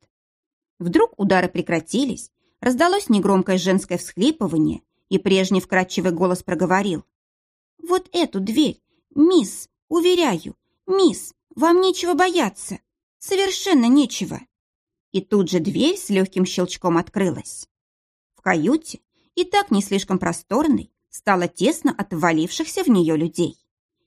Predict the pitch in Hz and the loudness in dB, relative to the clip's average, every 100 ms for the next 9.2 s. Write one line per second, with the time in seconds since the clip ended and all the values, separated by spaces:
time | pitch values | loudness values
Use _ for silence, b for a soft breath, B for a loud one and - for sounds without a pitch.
0 | - 185 196 170 196 185 202 185 185 190 | -6 -2 0 2 2 2 0 0 0 0
1 | 190 180 180 190 - 180 170 - - 262 | 0 2 2 0 0 0 0 -2 0 0
2 | 302 247 - 190 190 180 180 - 190 - | 0 -8 -2 0 2 2 0 -4 -8 -4
3 | 262 - - - - _ _ _ - 294 | -6 -6 -10 -20 -20 _ _ _ -4 0
4 | 320 370 - 196 175 170 262 294 202 156 | 2 0 0 2 2 2 0 0 -4 -8
5 | - _ 185 180 185 185 180 175 - 320 | -10 _ -6 0 0 0 -2 -2 0 2
6 | 359 202 - 170 156 156 175 165 - - | 2 0 0 0 0 2 0 -2 -8 -16
7 | - _ _ _ _ _ - - 190 175 | -20 _ _ _ _ _ -10 -2 0 2
8 | 190 180 - 175 180 180 - - 370 220 | 2 2 -2 0 2 0 -2 -2 -2 0
9 | 165 - | -2 -4